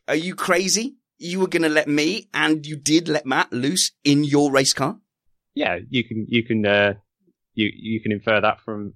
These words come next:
Speaker 2: from there. I mean, the thing for me is, <laughs> it's always nice to get people involved in any kind of media who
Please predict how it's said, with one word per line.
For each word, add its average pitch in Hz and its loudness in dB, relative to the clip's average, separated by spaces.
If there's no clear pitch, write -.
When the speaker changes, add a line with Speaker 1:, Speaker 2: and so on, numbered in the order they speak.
Speaker 2:
from 104 -4
there. 107 2
I 139 0
mean, 139 -10
the 165 2
thing 214 -2
for - 0
me 101 0
is, 98 -4
<laughs> - -14
it's 117 0
always 151 2
nice 123 -2
to - -18
get - -2
people 98 -6
involved 95 -2
in 95 -4
any 104 -4
kind 104 -2
of 95 -8
media 95 -4
who 92 -8